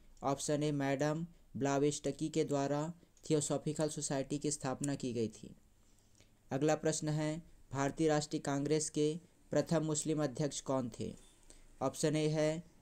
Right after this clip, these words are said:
अबुल कलाम आज़ाद, ऑप्शन बी है शौकत अली, ऑप्शन सी है मोहम्मद अली जिन्ना और ऑप्शन डी है बदरुद्दीन तैबजी। तो इसका सही आंसर होगा ऑप्शन डी, बदरुद्दीन तैबजी। भारतीय राष्ट्रीय कांग्रेस के प्रथम मुस्लिम अध्यक्ष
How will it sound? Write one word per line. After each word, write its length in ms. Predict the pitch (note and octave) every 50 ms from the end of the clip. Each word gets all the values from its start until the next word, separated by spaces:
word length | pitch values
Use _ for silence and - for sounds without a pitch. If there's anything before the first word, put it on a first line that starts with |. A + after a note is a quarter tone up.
| - -
अबुल 260 | C3 C3+ D3+ D#3+ D3
कलाम 300 | - D#3 D3+ D3+ D3 D3+
आज़ाद, 440 | D3+ C#3 C#3 C#3+ C#3+ D3 D3+ D3+ - - - - - - - -
ऑप्शन 340 | C3 C#3 - - D#3 D3
बी 160 | C#3 C#3+ D3+ D#3
है 100 | D#3+ D3
शौकत 480 | - - C3+ C3+ B2+ D#3 D3+ D3 -
अली, 280 | D#3 D3 D3+ D#3 E3 F3+ - - - - - - -
ऑप्शन 320 | - C#3 C#3 - - D3+ D3
सी 140 | - - E3
है 80 | D#3+ D3
मोहम्मद 460 | C#3+ C#3+ C#3+ C#3 C#3 D3 D3 C3+ D3
अली 140 | D3 D3+ D3+
जिन्ना 360 | C#3 D3 D3 D3 D3 D3 D3 D3+ E3 F3+ - - - - - - -
और 120 | - D3 D3
ऑप्शन 340 | D3 C#3+ - - D3+ D3
डी 80 | D3 D#3
है 80 | D#3+ C#3+
बदरुद्दीन 540 | A#2+ C#3+ C#3 C3 C#3 C#3+ C3+ B2+ C#3+ D3 C#3+
तैबजी। 520 | - B2+ B2 A#2+ A2 G#2 - G#2+ G2 F#2 - - - - - - -
तो 60 | - C#3+
इसका 220 | C#3 - - D3
सही 280 | C#3+ - D3 D3 D3 D3
आंसर 280 | D3+ D3+ - D#3+ D3+
होगा 180 | D3+ D3+ D3 D#3 -
ऑप्शन 380 | - C3 C3 - - D3+ D3 D3
डी, 260 | C#3 D3+ D3+ D3+ F3 - - - - - - -
बदरुद्दीन 560 | - C#3+ C3+ C#3 C#3+ D3 C#3+ A#2+ A2 D3+ D3 C#3+
तैबजी। 500 | - C3+ B2+ B2 A2 G#2+ - A2+ G2 F#2 - - - - - - - -
भारतीय 360 | B2+ C3 C3+ C3+ - - D#3
राष्ट्रीय 340 | D3+ D3 D3+ D3 - D#3 D3
कांग्रेस 440 | - C#3+ C3+ C#3 C#3+ C#3+ D3+ D3 -
के 220 | - D3+ D3+ D3+ D3+ E3+ - - - - - -
प्रथम 320 | - C#3 - - D#3 D#3 D3
मुस्लिम 380 | D3+ D3+ D3 - D3+ D3+ D3 C#3+
अध्यक्ष 420 | C#3 B2+ A#2+ D#3+ D3 C#3+ - -